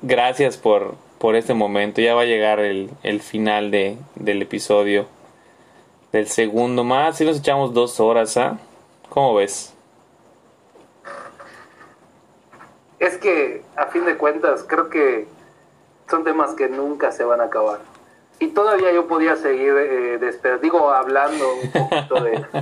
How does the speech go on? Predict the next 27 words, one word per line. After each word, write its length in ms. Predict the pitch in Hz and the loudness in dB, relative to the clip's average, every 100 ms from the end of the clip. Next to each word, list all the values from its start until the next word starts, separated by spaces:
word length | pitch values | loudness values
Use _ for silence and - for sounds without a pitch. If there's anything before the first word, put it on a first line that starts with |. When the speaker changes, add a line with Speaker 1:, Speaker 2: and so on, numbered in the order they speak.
| - | -10
Speaker 1:
<laughs> 320 | - - _ | -18 -20 _
Speaker 2:
de 80 | 139 | 0
este 200 | 139 151 | 2 0
tema, 400 | - 127 127 127 | 0 -2 0 -2
o 80 | 127 | 0
sea, 120 | 135 | -2
sin 320 | - 135 127 | -4 -8 -8
ningún 400 | 127 131 135 135 | -6 -2 0 0
inconveniente. 720 | 131 123 120 123 123 120 123 - - - - 127 | -2 -2 -2 -2 -6 -6 -6 -8 -18 -20 -10 0
Pero 140 | 165 | 2
la 140 | 180 190 | 4 2
verdad 180 | 202 | 2
es 80 | 202 | 2
que 100 | 214 | 0
también, 460 | - 156 170 170 170 - - - - - | 0 2 2 0 -4 -12 -20 -18 -16 -2
digo, 320 | 175 151 - - - _ _ _ _ _ _ _ _ _ | 0 0 -4 -16 -20 _ _ _ _ _ _ _ _ _
¿para 140 | - | -2
qué 60 | 196 | 2
darle 240 | 190 180 170 | 2 2 0
publicidad? 720 | 139 139 135 143 139 127 - - _ _ _ _ _ _ _ _ _ _ _ 143 | -2 -6 -8 -2 0 0 -6 -20 _ _ _ _ _ _ _ _ _ _ _ -6
No 160 | 156 | -4
tiene, 260 | 156 160 147 | 0 0 0
no 140 | 160 | -2
tiene 240 | 165 160 147 | 0 -2 0
caso. 360 | 139 143 - 147 | 0 -2 -2 -4
Speaker 1:
<laughs> 60 | 143 - 180 143 - - 220 - - - - - | -4 -4 -4 -2 -6 -4 -6 -6 -12 -10 -14 -2
Speaker 2:
Eh, 560 | 135 131 131 127 123 | 2 4 4 2 0